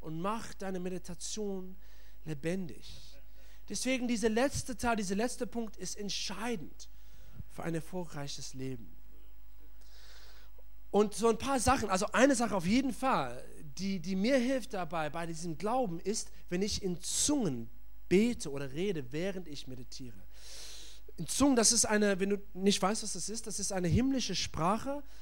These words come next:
und das bekommt man, wenn man im Geist, im Heiligen Geist getauft wird. Und wenn, wenn das für dich neu ist, dann komm gerne nach vorne nach dem Gottesdienst und ich kann es dir weiter erzähl-, äh, erklären oder auch gleich für dich beten, dass du das auch bekommst. Das ist eine,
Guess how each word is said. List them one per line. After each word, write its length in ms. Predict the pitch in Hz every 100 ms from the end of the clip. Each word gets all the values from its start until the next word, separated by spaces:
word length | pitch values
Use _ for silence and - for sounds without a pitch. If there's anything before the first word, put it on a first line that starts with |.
| -
und 260 | - 190 185
das 160 | 196 -
bekommt 500 | 190 - 233 294 190
man, 440 | 151 135 202 262 - -
wenn 300 | 175 190 196
man 300 | 185 185 190
im 180 | - 170
Geist, 580 | 170 170 220 240 - -
im 140 | 165 165
Heiligen 240 | 220 190
Geist 260 | 185 180 -
getauft 680 | 175 - 185 196 - - 127
wird. 200 | 107 135
Und 200 | 135 147
wenn, 180 | 170 165 - - -
wenn 100 | 160
das 160 | 196 233
für 80 | 233
dich 140 | 185
neu 240 | 196 240
ist, 420 | 247 254 240 - - - - -
dann 180 | 180
komm 220 | - 247 208
gerne 240 | 233 269
nach 120 | 233
vorne 520 | - 226 269 269 262 214
nach 160 | 196
dem 140 | 185 175
Gottesdienst 680 | 214 254 - 233 254 -
und 140 | - 185
ich 140 | 175
kann 100 | 202
es 160 | 196 -
dir 220 | 196 165
weiter 240 | 190 254
erzähl-, 420 | 233 196 - 208 226
äh, 200 | 180 185
erklären 380 | 180 175 220 226
oder 300 | 226 185 185
auch 240 | 220 240 - - - -
gleich 240 | 180 220
für 100 | -
dich 160 | 208 -
beten, 300 | 190 254 196
dass 160 | 165
du 80 | -
das 160 | 185 156
auch 160 | 147
bekommst. 400 | - 156 208 180
Das 160 | 147 131
ist 80 | 143
eine, 180 | 156